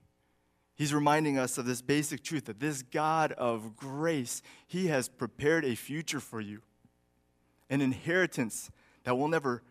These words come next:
spoil, perish, or fade, a living hope that you can look to at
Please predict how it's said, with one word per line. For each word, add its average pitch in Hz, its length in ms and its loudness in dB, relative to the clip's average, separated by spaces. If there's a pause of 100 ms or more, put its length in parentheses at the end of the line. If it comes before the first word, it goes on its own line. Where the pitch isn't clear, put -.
(120)
spoil, 165 680 2
perish, 143 640 0 (300)
or 131 140 0
fade, 160 520 0
a 139 140 0
living 185 500 4
hope 180 360 0
that - 220 2
you 185 80 -2
can 160 220 -2
look 202 200 0
to 175 120 4
at 143 140 4